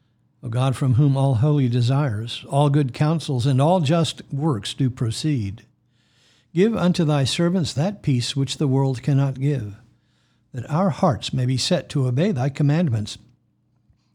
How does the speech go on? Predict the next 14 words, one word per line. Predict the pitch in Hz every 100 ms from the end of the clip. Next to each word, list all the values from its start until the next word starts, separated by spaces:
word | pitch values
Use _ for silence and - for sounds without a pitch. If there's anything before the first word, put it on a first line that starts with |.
| _
and | 147
also | 165 202 269
that | 190 139
by | 139 180 196
thee | 165 120 131 - - - -
we, | 135 143 165
being | 135 156 147
defended | 123 160 160 139 -
from | 131
the | 139
fear | - 160 143
of | 123
all | 131 120
enemies, | 160 113 113 127